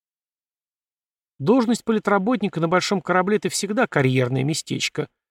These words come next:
А когда тут да впереди да такое замаячило, уж не прочит ли наш замуля протолкнуться в первый ряд на презентацию в Кремле к Виссарионовичу, метя себя в советчики и советники? Не удивлюсь.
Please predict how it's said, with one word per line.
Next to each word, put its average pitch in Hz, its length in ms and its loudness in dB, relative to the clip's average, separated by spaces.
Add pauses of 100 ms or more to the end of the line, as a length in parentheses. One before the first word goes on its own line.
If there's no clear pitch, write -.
(160)
А 147 120 0
когда 147 320 4
тут 214 260 -4
да 131 80 0
впереди 156 420 -2
да 131 100 -2
такое 160 360 2
замаячило, 131 760 0 (440)
уж 185 200 -2
не 202 120 2
прочит 233 420 -2
ли 208 80 0
наш 202 180 2
замуля 190 480 2
протолкнуться 170 720 0
в - 60 -10
первый 175 320 2
ряд 202 180 0
на 170 80 0
презентацию 160 720 0
в - 80 -8
Кремле 165 360 0
к - 100 -12
Виссарионовичу, 165 840 0 (420)
метя 165 300 2
себя 147 340 2
в - 60 -4
советчики 156 560 0
и 143 40 -2
советники? 160 680 -2 (440)
Не 151 200 2
удивлюсь. 226 600 4